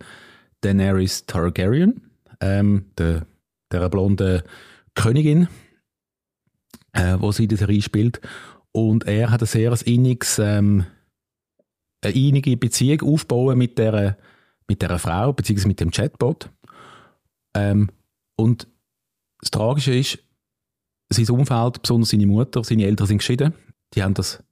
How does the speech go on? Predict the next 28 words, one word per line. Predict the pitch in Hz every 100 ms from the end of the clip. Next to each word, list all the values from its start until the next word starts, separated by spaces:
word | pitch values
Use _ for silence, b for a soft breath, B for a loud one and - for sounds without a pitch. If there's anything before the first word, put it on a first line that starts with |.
| -
wie | 104
nicht | 101
mitbekommen, | 87 110 156 156 151 170 147 _ _ _ _ _ _ -
obwohl | 104 110 113
sie | - 113
sich | 110 87
eigentlich | 87 90
sehr | - 104 104
um |
den | 98
Bub | 85 82
gekümmert | - 92 120 160 -
hat. | - - - B B B -
Reden | 87
wir | 80
mal | 82
nachher | 87 -
noch | 139
darüber, | 123 120 123
wie | 117
sie | 110
das | 110
gemacht | - 107 - -
hat. | - B B B B B B B -
Und | 113 120 123 123 -
jedenfalls | - 127 127 120 117 -
am | 113
Schluss | 107 123 156 - -